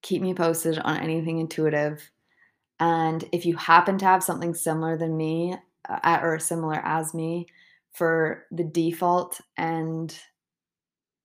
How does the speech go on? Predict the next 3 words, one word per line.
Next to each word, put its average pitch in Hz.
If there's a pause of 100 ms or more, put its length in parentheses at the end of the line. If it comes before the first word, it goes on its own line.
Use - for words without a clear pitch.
(1400)
the 156 (640)
nagging 160
reminder, 170